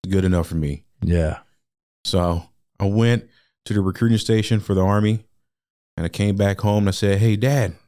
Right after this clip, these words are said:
Speaker 1: you know, this is my plan." He goes, "No offense to my Army brother, and my nephew's currently in the Army." He goes, "I need you to think with your brain, not with your back. You're a smart kid."
Speaker 2: Yeah.
Speaker 1: Uh, so I went to go see the Air Force recruiter. And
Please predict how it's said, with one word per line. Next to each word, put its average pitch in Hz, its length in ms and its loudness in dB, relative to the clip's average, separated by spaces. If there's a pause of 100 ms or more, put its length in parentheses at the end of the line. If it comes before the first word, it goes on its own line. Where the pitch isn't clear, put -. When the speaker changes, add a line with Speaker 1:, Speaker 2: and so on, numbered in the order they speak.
Speaker 1:
you 95 100 -4
know, 92 200 0
this 92 180 -4
is 101 140 -4
my 95 120 0
plan." 104 440 0 (100)
He 104 140 -4
goes, 92 460 0 (580)
"No 120 140 2
offense 123 260 0
to 117 80 -2
my 107 80 2
Army 110 220 2
brother, 101 340 2
and 98 100 0
my 90 60 2
nephew's 95 340 0
currently 90 320 0
in 87 60 0
the 87 60 0
Army." 85 340 -2 (380)
He 92 100 0
goes, 85 340 -6 (220)
"I 101 60 -2
need 95 120 0
you 92 100 0
to 87 60 -4
think 98 160 -2
with 85 120 -6
your 85 80 -4
brain, 80 340 -4 (200)
not 87 200 -2
with 82 120 -8
your 80 80 -8
back. 80 380 -4
You're 90 160 -8
a 82 40 -8
smart 87 340 -4
kid." 80 360 -4 (180)
Speaker 2:
Yeah. 87 680 0 (200)
Speaker 1:
Uh, 87 340 0 (240)
so 98 420 0 (160)
I 95 80 -2
went 95 240 0
to 95 60 -2
go 95 120 0
see 104 180 0
the 101 140 2
Air 87 120 0
Force - 280 -4
recruiter. 82 480 -4 (960)
And 92 420 2